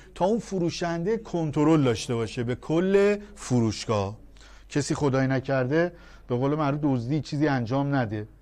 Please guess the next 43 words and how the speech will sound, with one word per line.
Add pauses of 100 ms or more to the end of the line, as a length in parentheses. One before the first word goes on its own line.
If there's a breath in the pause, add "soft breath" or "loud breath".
(440 loud breath)
یا
حالا
مسائل
دیگه. (200)
پیچ
تند
جاده
ها،
خب
اون
ور
پیچ
معلوم
نیست
که
اتومبیل
داره
میاد
یا
نه. (260 loud breath)
تو
سر
پیچ
چی
به
کار
می‌برن؟ (320 loud breath)
آینه (760)
محدب
به
کار
می‌برن
که
اون
ور
پیچ
دیده
بشه. (280 loud breath)
نگاه
بکنید، (300 loud breath)
یه
لحظه
کتاب،